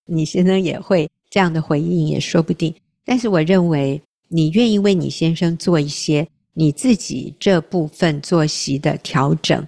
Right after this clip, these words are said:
我想先生是会很感动的。所以我们不是用抱怨要求，我们是谦卑的，愿意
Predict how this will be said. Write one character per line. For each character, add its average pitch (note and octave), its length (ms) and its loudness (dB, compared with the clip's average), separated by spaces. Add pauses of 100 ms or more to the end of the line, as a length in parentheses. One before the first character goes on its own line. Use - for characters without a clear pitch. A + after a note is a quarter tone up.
(460)
我 F3 80 0
想 F3+ 260 0
先 E3+ 280 -2
生 D#3+ 260 -2
是 - 180 -2
会 F3 140 2
很 D3 220 0
感 C#3+ 220 -2
动 B2+ 260 0
的。 - 120 -10 (440)
所 - 160 0
以 - 20 6
我 F3+ 100 4
们 D3+ 140 0
不 D#3 140 -4
是 - 180 -6
用 E3+ 240 0
抱 D#3+ 300 0
怨 D#3+ 340 0
要 D#3+ 220 2
求， D3 400 -2 (380)
我 D#3+ 120 0
们 D#3 100 0
是 E3 400 0 (360)
谦 E3+ 280 0
卑 D#3+ 220 2
的， D3 280 -6
愿 D#3 220 2
意 D3+ 320 0